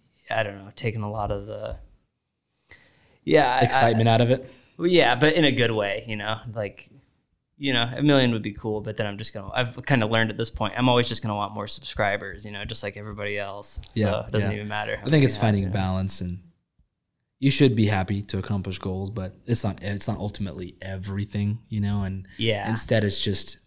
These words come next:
Speaker 2: finding, you know, fulfillment and excitement in the journey.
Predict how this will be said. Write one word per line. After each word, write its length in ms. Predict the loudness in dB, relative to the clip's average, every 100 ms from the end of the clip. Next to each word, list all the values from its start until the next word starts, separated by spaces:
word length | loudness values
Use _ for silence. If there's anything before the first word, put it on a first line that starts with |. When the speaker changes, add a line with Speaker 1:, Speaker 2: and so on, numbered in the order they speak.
| -8
Speaker 2:
finding, 400 | -4 -2 -4 -6
you 120 | -4
know, 140 | -4 -6 -12 -14 -20 -16
fulfillment 600 | -2 0 2 2 4 4 2
and 100 | -2
excitement 580 | -2 -2 -2 -2 -2 -6 _ -16 -16 -16 _ _ _ -4
in 160 | 0 2
the 80 | 0
journey. 480 | -2 -4 -4 -6